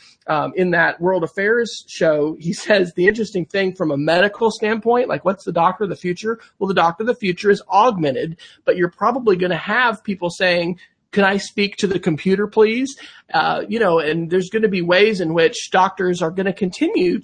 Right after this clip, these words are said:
to, you know, use judgment and empathy and have roles that are really important that the, the computer is not necessarily gonna be able to do as well. But the doctor is not gonna be able to have the knowledge of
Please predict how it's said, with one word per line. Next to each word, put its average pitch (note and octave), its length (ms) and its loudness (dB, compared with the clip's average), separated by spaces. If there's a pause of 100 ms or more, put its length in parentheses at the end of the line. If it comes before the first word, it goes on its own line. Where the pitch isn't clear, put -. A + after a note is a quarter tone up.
to, F3 240 4 (240)
you F#3+ 60 -2
know, F#3 60 2
use E3+ 400 0
judgment F#3+ 640 0
and C3+ 220 -6
empathy G#3 680 0
and C3+ 220 -4 (360)
have E3+ 300 0
roles F#3+ 420 4
that E3 100 0
are D3+ 100 -2
really F#3+ 340 2
important G#3 580 -2
that D3+ 240 -2
the, C#3+ 160 -4 (120)
the C#3+ 120 -2
computer F#3 420 -2
is D#3+ 140 -2
not E3+ 180 0
necessarily F3+ 500 -2
gonna E3 140 -2
be E3 80 2
able D#3 140 0
to C#3+ 80 -2
do A#3+ 220 0
as G#3+ 120 -2
well. D#3 220 2
But F3 260 2 (540)
the F3+ 120 -4
doctor G#3+ 420 2
is E3 140 0
not F#3 220 0
gonna F#3 140 -2
be G3 100 2
able F#3+ 160 2
to D3+ 100 -2
have A3+ 380 0
the E3+ 80 -4
knowledge F3+ 520 -2
of C#3+ 140 -4